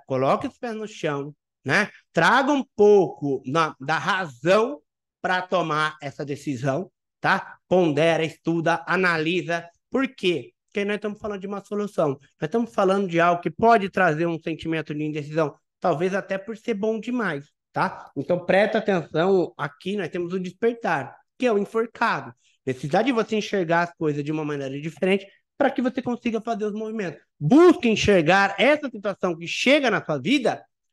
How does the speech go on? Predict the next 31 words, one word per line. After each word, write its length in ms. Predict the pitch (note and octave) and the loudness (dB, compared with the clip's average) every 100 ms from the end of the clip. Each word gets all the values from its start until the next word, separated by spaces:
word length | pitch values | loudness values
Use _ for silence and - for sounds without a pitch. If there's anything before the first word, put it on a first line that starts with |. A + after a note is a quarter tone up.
| _ - | _ -2
né, 240 | G3+ B3+ - - | 0 0 -4 -2
por 140 | D4+ | -2
diversos 540 | C4 A3 C#4 C#4 E3+ D3+ | 0 -2 -2 -4 -6 -4
ângulos, 440 | C3+ A#2 A#2+ _ _ | -4 -6 -14 _ _
por 120 | - A3+ | -2 2
diversos 460 | B3+ C#4+ C#4+ A#3 | 4 4 2 -6
prismas, 460 | - F#3+ D#3 D3 D3+ _ _ | -4 0 0 0 -4 _ _
pra 120 | C#4 | -2
que 120 | C4+ C4 | -2 -4
você 200 | C4 C4 | -4 -6
consiga 340 | B3 C4+ B3 | -6 -4 -2
aproveitar 600 | A#3+ A#3+ B3+ B3+ G3+ G3+ - _ | 0 0 -2 0 -2 -2 -8 _
tudo 180 | A3+ F#3+ | -6 -4
que 120 | A3+ | -6
chega 260 | - G3 G3+ | -2 0 0
até 280 | - G3+ E3+ | -2 -2 0
você, 380 | A3+ - A#2 | -2 -6 -10
tá 100 | - | -10
legal? 340 | A#2+ D#3 A#3+ - | -2 2 2 0
Energia 600 | G3 A3 F3 C3+ D#3 G3+ F3 | -2 0 0 -2 -4 -4 -2
para 160 | D#3 | -4
o 40 | C#3+ | -4
coletivo 340 | D3 - B2+ | -8 -10 -10
de 120 | A#2+ | -6
Libra. 560 | A#2 D#3 D#3+ E3+ F#3 F3+ _ _ _ - | 0 0 0 0 0 -6 _ _ _ -8
Mais 200 | C#3+ B2+ | -6 -4
uma 120 | A#2+ | -4
energia, 560 | A2+ A#2 B2 D#3+ D#3 D#3+ | -4 -6 -6 -2 0 0
mais 260 | D#3+ D3 C3 | 0 -2 -4
uma 140 | B2+ | -6
energia. 720 | B2 A#2 A#2 D3+ D3 D3+ D#3+ | -6 -6 -6 -4 -2 -2 -6